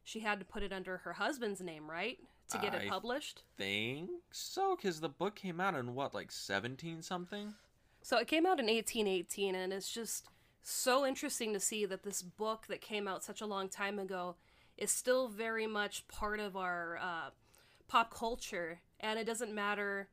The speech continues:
Speaker 1: you know, how far pop culture goes,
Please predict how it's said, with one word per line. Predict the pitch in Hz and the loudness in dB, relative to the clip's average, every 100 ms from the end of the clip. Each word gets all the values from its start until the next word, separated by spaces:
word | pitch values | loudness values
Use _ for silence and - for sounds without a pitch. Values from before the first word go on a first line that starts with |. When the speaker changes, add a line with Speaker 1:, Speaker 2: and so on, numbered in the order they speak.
| _ _ _ | _ _ _
Speaker 1:
you | 208 | -2
know, | 202 | -2
how | 196 214 | 2 0
far | 202 214 196 | 0 0 -2
pop | 190 208 196 | -2 -6 -6
culture | - 190 - 165 | -8 -10 -10 -8
goes, | 185 190 190 180 | -4 -2 -2 -6